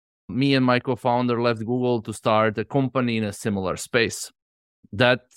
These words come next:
kind of led to Cascada, the founding of Cascada, that really tried to nail the problem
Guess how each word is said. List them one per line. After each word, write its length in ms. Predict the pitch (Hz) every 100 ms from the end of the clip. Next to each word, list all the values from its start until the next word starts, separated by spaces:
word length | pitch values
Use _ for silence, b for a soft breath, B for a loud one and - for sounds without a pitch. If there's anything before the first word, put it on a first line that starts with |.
| - - _
kind 180 | - 120
of 140 | 110 - _ _ _ _ _ _ -
led 260 | 123 117
to 80 | 107
Cascada, 600 | - - 139 139 151 147
the 80 | 123
founding 680 | - 123 131 135 123 117 107
of 120 | -
Cascada, 720 | 110 - 113 127 131 131 123 - _ _ _
that 420 | 98 113 110 104 - _
really 380 | 113 135 143 135
tried 480 | - 123 123 120 -
to 300 | 117 104 - - _ _ _ _ _ _ _
nail 600 | 117 120 139 160 160 156
the 160 | 127 127
problem 840 | - 131 120 127 123 117 117 123